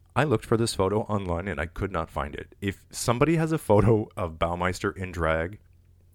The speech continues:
please email it to me, truegaycrime at gmail dot com. Despite his erratic behavior and inappropriate pranks, the Bureau nonetheless noticed an apparent go-get-'em attitude and a high degree of intelligence.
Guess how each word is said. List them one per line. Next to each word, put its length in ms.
please 320
email 340
it 120
to 80
me, 180
truegaycrime 1040
at 140
gmail 360
dot 180
com. 260
Despite 380
his 160
erratic 400
behavior 640
and 160
inappropriate 640
pranks, 560
the 120
Bureau 680
nonetheless 800
noticed 460
an 120
apparent 600
go-get-'em 500
attitude 540
and 100
a 60
high 280
degree 320
of 80
intelligence. 720